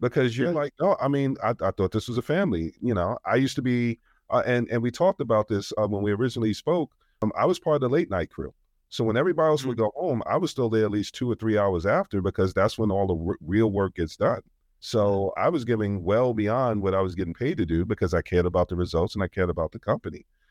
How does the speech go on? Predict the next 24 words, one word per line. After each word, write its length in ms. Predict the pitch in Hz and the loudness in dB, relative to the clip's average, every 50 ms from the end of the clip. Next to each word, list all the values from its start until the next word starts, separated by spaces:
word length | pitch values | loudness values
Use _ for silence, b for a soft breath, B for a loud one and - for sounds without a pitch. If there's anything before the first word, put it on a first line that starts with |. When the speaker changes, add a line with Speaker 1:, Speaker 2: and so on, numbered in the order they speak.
| _ _ _ _ _ - | _ _ _ _ _ 0
Speaker 1:
But, 280 | - 107 104 107 98 - - | 2 2 2 2 0 -2 -2
you 140 | 110 120 110 | -2 0 2
know, 160 | 101 95 98 | 2 0 0
when 320 | 92 92 101 101 104 104 | 0 0 0 0 0 0
you 220 | 101 110 113 107 104 | 0 0 0 -2 -2
fast 480 | - - - 113 117 127 117 - - | -4 -2 0 2 2 2 2 0 -4
forward 580 | - - 156 180 190 156 104 92 92 90 95 - - | -4 -2 -2 0 0 0 0 0 0 0 -2 -4 -4
and 300 | 98 104 101 101 101 98 | -2 0 0 0 0 0
you 100 | 95 104 | 0 -2
think 240 | - - 123 127 131 | -2 -2 -2 -2 0
about 220 | 120 120 113 113 | 0 2 2 2
all 160 | 110 107 107 | 2 2 2
those 180 | 104 98 92 - | 0 0 -2 -2
times 480 | - - 107 110 113 113 113 113 - - | -4 -2 0 2 2 2 2 0 0 -2
where 100 | 95 87 | -4 -4
people 240 | - 107 95 101 | -4 -4 -6 -6
said, 200 | - - 92 87 | -4 -2 0 0
"Let's 160 | 85 90 - - | 0 -2 -2 -2
go 200 | - 80 82 104 | -4 -2 2 2
out, 220 | - 120 120 104 | 4 4 4 2
let's 160 | 92 92 - | 0 -2 -4
go 120 | - 85 78 | -4 -6 -4
do 180 | 76 104 117 113 | -2 -2 -2 -2
something," 480 | - - 117 113 110 - 113 110 113 | -2 -2 -2 -2 0 0 0 -2 -2